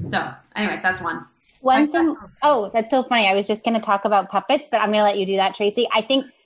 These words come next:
Speaker 2: the only, just something I will share because it, like, I can, I'm, uh, coming with the educator lens. There's a lot of conversation right now about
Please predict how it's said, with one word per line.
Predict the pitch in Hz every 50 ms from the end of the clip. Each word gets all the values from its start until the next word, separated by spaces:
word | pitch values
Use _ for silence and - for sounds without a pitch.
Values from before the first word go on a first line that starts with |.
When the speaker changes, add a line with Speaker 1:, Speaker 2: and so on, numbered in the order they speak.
| _ _ -
Speaker 2:
the | 262 262
only, | 247 262 277 285 285 285 277 262 - - _ _ _ - - 233 - 254
just | 233 285 269 -
something | 302 285 285 294 311 320 311
I | 285 269
will | 269 254 247 240 240 233 220 - - -
share | - - - 233 226 226 220 214 214 208 - _ _ _ _ _ _ - 220
because | 233 220 - 226 214
it, | 220 214 220
like, | - 202 196
I | 196 202
can, | 196 - 214 214 214 _ _ _ _ _ _ _ _ _ _ - - - _ _ _ _ _ _ _ _ _ _ _ _ _ _ _ _ _ -
I'm, | - 208 208 220 220 - _ _ _ _ _ -
uh, | 240 269 277 - - -
coming | - 269 294 302 311 302 285
with | 277 277 247
the | 277 262
educator | 254 240 233 247 247 - 247 226 226 233 226
lens. | 226 220 226 240 262 269 240 - -
There's | - 240 254 254
a | 294 285
lot | 285 285 285 320
of | 349 311 -
conversation | - 330 330 302 277 262 269 - 220 214 202 - 233 226 226
right | 220 220 226 214
now | 214 214 214 214 214 220
about | - 214 196 208 202 196 196 196